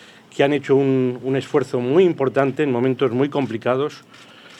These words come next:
para, a través de un, eh, acuerdo social y, y muchos recíprocos, eh, compromisos, hacer la apuesta por el futuro de esta planta que significa,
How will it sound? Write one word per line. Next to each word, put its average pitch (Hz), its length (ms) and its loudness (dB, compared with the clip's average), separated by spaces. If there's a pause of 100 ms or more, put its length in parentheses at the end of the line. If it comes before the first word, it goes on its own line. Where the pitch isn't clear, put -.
(120)
para, 113 520 2
a 123 140 0
través 127 320 4
de 123 140 6
un, 123 440 4 (600)
eh, 107 400 -10
acuerdo 117 720 2 (240)
social 160 640 4
y, 123 260 -6 (680)
y 110 80 -6
muchos 127 280 -2
recíprocos, 123 600 -2 (240)
eh, 113 120 -6
compromisos, 135 640 0 (480)
hacer 151 460 2 (460)
la 117 140 2
apuesta 143 440 2
por 120 140 0
el 113 80 -4
futuro 151 520 0
de 117 220 -2
esta 120 200 0
planta 135 440 2 (480)
que 113 100 -4
significa, 120 760 0